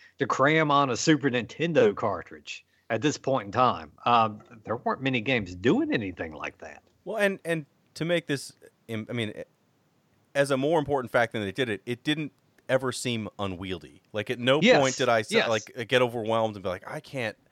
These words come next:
Speaker 2: I can't play this game." There's a game
Speaker 1: Yeah.
Speaker 2: coming up that we're all in that boat on, and this doesn't do that. It does not.
Speaker 1: There were, there were
Speaker 2: <laughs>
Speaker 1: zero eye rolls from me over the course of this game, and if we went down our episode list, <laughs> I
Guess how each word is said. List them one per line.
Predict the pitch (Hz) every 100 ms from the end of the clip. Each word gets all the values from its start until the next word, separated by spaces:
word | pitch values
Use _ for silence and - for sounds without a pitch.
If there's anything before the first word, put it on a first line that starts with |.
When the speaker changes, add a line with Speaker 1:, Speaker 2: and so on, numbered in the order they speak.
| _ _ _ -
Speaker 2:
I | 175
can't | - 147 -
play | 107
this | 87 85
game." | - 92 95 - _
There's | 185 202
a |
game | 165 170
Speaker 1:
Yeah. | 151
Speaker 2:
coming | 135 135
up | 135
that | 117
we're | 104
all | 107 104 104
in | 95
that | 87 -
boat | 87
on, | 78 76 76
and | - 123
this | 170
doesn't | 202 156 143
do | 127 113
that. | 80 -
It | 87 95
does | 113 107
not. | 170 147
Speaker 1:
There | 196
were, | 185 180
there | 139 170
were | 170 151
Speaker 2:
<laughs> |
Speaker 1:
zero | 110 113 175 233 196 156 143 135 139 -
eye | 143 147
rolls | 135 120 107 92 87 -
from | - 107 98
me | 95 82 78 _ _ _ _ _ _
over | - 139 139
the | 123
course | - 160 143
of | 143
this | 139 127
game, | 127 117 95 82 -
and | 110 113
if | 110
we | 143
went | 160 165
down | 135 143
our | 139 127
episode | 147 - 135 160 143
list, | 127 151 151 - - 117
<laughs> |
I | -